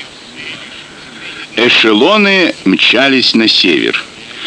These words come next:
и на Бреннерском перевале итальянцы заплакали.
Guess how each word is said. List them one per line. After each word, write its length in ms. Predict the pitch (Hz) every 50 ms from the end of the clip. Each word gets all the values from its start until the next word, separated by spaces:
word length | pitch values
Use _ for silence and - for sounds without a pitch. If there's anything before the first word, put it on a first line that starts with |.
| - - - - - -
и 320 | 101 117 123 123 123 - -
на 220 | 87 104 113 127
Бреннерском 920 | 107 90 82 - 151 147 131 117 107 98 82 - - - - 92 82 78
перевале 680 | - - 82 78 80 82 101 160 190 165 120 73 60 - - - - - - - -
итальянцы 920 | 101 101 - 202 190 - 131 123 156 185 180 165 - - - 151 151 147 - - -
заплакали. 840 | 80 71 107 110 - - 82 80 71 - - - 55 - 55 -